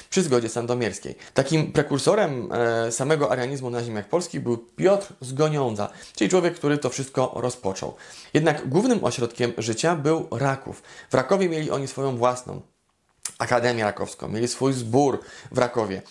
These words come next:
więc generalnie oni tam mieli jakby swój własny ośrodek, który był takim ośrodkiem wręcz, no, można powiedzieć, że zamkniętym dla innych. I taką najważniejszą osobą, która w tym Rakowie będzie, e, pełnić właściwie takiego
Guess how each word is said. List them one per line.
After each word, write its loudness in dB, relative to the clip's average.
więc -2
generalnie 0
oni -2
tam -4
mieli -2
jakby -2
swój -4
własny 0
ośrodek, 0
który 0
był 4
takim -4
ośrodkiem -2
wręcz, -2
no, 0
można 2
powiedzieć, 0
że -2
zamkniętym -4
dla 0
innych. -4
I -6
taką 4
najważniejszą 0
osobą, -2
która 0
w -20
tym 2
Rakowie 0
będzie, -2
e, -4
pełnić 0
właściwie -2
takiego 0